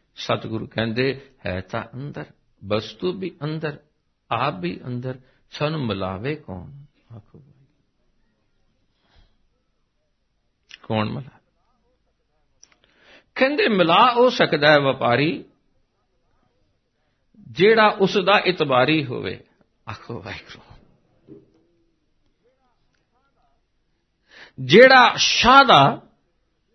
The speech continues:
ਪ੍ਰਭੂ ਸ਼ਾਹ ਦਾ ਇਤਬਾਰੀ ਹੋਵੇ, ਭਰੋਸੇਯੋਗ ਹੋਵੇ, ਉਸੇ ਦਾ ਹੀ ਰੂਪ ਹੋਵੇ,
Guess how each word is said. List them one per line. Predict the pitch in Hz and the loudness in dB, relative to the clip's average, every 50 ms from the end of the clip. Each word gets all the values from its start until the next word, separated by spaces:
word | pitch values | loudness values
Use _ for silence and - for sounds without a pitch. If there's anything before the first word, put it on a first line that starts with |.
| _ _ _ _ _ | _ _ _ _ _
ਪ੍ਰਭੂ | - 202 240 247 254 262 | 2 4 4 4 4 2
ਸ਼ਾਹ | 233 - - - 247 254 269 | 2 2 2 4 6 6 6
ਦਾ | 254 254 247 | 6 8 6
ਇਤਬਾਰੀ | 233 226 233 233 175 151 139 131 151 180 175 | 6 6 4 2 4 4 4 4 4 2 -2
ਹੋਵੇ, | 170 - 156 156 160 170 170 | -2 -4 -2 0 2 0 0
ਭਰੋਸੇਯੋਗ | 170 170 135 127 107 107 - 156 160 156 160 156 156 156 160 151 - | 0 -2 -4 -4 -2 -2 -2 -2 -2 -4 -4 -6 -8 -8 -10 -10 -10
ਹੋਵੇ, | - 165 165 160 - _ _ _ _ _ _ _ _ _ _ _ _ _ _ _ _ _ - | -10 -12 -12 -14 -20 _ _ _ _ _ _ _ _ _ _ _ _ _ _ _ _ _ -8
ਉਸੇ | 214 - - - 180 170 | -8 -4 0 0 0 2
ਦਾ | 160 165 | 2 2
ਹੀ | 165 160 | 2 2
ਰੂਪ | 156 156 160 156 156 | 0 -2 -4 -6 -8
ਹੋਵੇ, | 165 - - - 170 175 190 185 | -14 -14 -14 -16 -16 -18 -20 -20